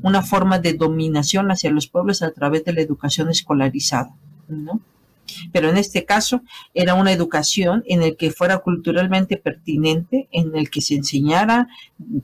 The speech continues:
pues, de acuerdo al contexto de la comunidad y de acuerdo a la lengua de la comunidad y obviamente, pues, también, pues, utilizando los distintos elementos que la sociedad, este, urbana,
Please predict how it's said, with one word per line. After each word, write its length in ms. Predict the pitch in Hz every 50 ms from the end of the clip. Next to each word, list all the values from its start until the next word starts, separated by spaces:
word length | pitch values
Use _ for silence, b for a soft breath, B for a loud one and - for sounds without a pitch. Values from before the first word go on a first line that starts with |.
| _ _
pues, 320 | - 156 147 - - - _
de 100 | - 156
acuerdo 240 | - - 175 175 190
al 120 | 185 175
contexto 480 | - 170 165 - 180 165 - - - 175
de 120 | 175 180
la 140 | 180 180 175
comunidad 540 | - 190 190 190 190 190 190 196 220 254 247 -
y 320 | 240 233 254 302 320 269
de 120 | 214 190 170
acuerdo 300 | 160 - 185 180 175 180
a 40 | 175
la 160 | 175 160 156
lengua 320 | 160 170 196 196 185 175 160
de 100 | 160 147
la 140 | 147 143
comunidad 600 | - - 151 151 147 147 151 151 147 165 185 240 233
y 160 | - 180 170
obviamente, 640 | 165 165 160 175 175 170 175 175 170 170 170 - 208
pues, 260 | - - 175 - -
también, 520 | - 151 151 156 156 156 165 175 185 208 - B B B B B B
pues, 200 | - 175 170 185
utilizando 560 | - - 180 170 165 - - 185 190 196 202
los 180 | 190 175 170 170
distintos 480 | 165 - - - 180 180 185 175 -
elementos 720 | 170 156 151 151 156 160 165 175 175 175 180 175 170 - -
que 240 | _ - 147 143
la 200 | 143 139 139 139
sociedad, 640 | 139 - 147 143 - - 147 147 147 151 151 156 151 _
este, 460 | - 156 151 - - _ - 143 - -
urbana, 580 | - 156 151 156 165 160 160 160 156 156 175 -